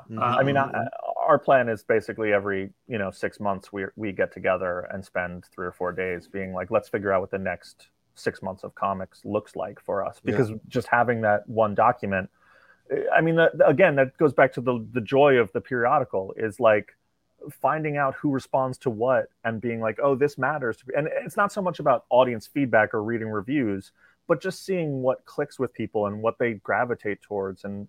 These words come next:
Speaker 2: and what, and, and us learning to care about different things. Like, different characters have become more prominent in the book as the book comes out, where we're like, "We actually really like spending time with this character. They're
Speaker 1: Yeah.
Speaker 2: gonna do more, and this character's gonna do less." And,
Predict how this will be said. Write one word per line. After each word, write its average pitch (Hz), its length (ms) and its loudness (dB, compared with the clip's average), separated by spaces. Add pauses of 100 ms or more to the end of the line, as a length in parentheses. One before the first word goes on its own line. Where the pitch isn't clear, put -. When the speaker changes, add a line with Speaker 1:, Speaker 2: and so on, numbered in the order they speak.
Speaker 2:
and 110 400 -6
what, 131 400 0 (400)
and, 135 240 0
and 143 260 2 (200)
us 160 240 4
learning 113 260 4
to 95 60 -10
care 107 180 -2
about 95 240 0
different 95 280 -6
things. 98 280 -12
Like, 113 140 0
different 180 260 -8
characters 170 380 -2
have 117 100 -6
become 117 280 -4
more 120 180 -2
prominent 123 480 -4 (360)
in 147 200 2
the 127 80 4
book 113 480 2
as 110 160 2
the 123 80 0
book 107 180 0
comes 107 240 -2
out, 113 280 2
where 110 160 2
we're 104 120 -4
like, 104 180 -2 (200)
"We 147 520 -2
actually 214 360 -6
really 208 160 2
like 220 200 -4
spending - 280 -4
time 98 180 -2
with 101 80 -12
this 101 100 -14
character. 98 400 -2 (300)
They're 123 180 8
Speaker 1:
Yeah. 135 60 4
Speaker 2:
gonna 143 160 2
do 139 160 -2
more, 135 360 2
and 107 100 -4
this 131 120 -10
character's 147 380 0
gonna 139 180 -10
do 131 140 -6
less." 127 380 -2
And, 120 200 -6